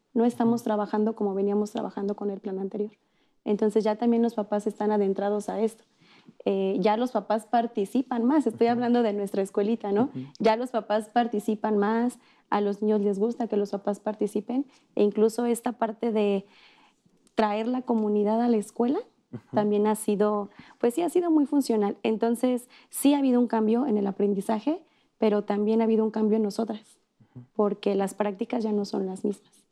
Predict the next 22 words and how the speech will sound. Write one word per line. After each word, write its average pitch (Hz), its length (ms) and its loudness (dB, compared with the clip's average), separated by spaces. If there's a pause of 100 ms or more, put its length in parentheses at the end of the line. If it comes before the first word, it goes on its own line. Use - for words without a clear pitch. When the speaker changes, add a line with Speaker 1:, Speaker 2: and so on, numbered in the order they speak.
(340)
Speaker 1:
ya 208 500 0
son 208 260 0
diferentes 208 560 -2
con 202 180 -4
toda, 220 420 0 (400)
con 226 240 0
todo 233 140 0
este 254 240 -2
gamaje 214 500 0
de, 202 360 -2
de 202 100 2
estrategias, 208 800 -2
de 202 120 0
materiales, 202 840 -2 (360)
de 208 160 2
conocimientos 214 720 0
que 214 100 -6
tenemos, 233 580 -2 (240)
ya 208 500 -2 (200)
todo 226 260 -2
ha 220 120 -6
cambiado, 208 360 -6